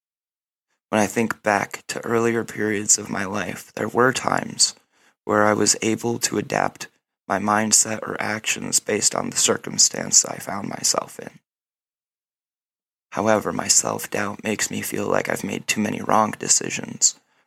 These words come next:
for me to be able to trust my reasoned choice anymore. But I realize that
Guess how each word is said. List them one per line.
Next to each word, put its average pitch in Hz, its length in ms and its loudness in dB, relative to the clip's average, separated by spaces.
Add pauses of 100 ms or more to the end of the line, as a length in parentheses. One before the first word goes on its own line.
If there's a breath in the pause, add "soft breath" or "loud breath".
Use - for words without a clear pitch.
for - 80 -8
me 98 140 2
to 95 80 -2
be 95 140 -2
able 98 140 -2
to 95 80 -6
trust - 460 2
my - 140 0
reasoned 101 500 0
choice - 360 2
anymore. - 520 -4 (1900)
But - 100 4
I 101 80 4
realize 104 680 2
that - 200 -8